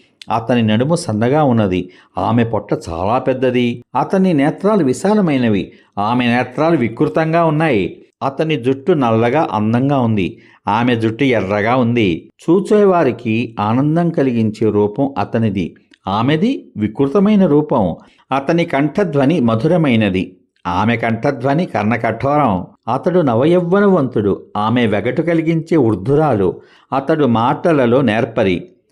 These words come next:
ఆమె వంకరగా మాట్లాడుతుంది. అతని నడవడిక న్యాయసమ్మతమై ఉంటుంది. ఆమె చాలా చెడ్డ నడక గలది. అతడు చూసేవారికి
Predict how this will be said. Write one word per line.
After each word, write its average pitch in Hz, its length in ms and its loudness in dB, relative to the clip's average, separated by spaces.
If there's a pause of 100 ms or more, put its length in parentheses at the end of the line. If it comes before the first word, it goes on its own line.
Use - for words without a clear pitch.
(140)
ఆమె 107 340 2
వంకరగా 107 540 0
మాట్లాడుతుంది. 135 1000 0 (400)
అతని 165 360 0
నడవడిక 170 600 2
న్యాయసమ్మతమై 143 960 0
ఉంటుంది. 104 640 0 (340)
ఆమె 120 360 0 (140)
చాలా 107 280 0 (140)
చెడ్డ 90 220 -2
నడక 156 400 0
గలది. 143 640 0 (300)
అతడు 170 260 0
చూసేవారికి 160 800 0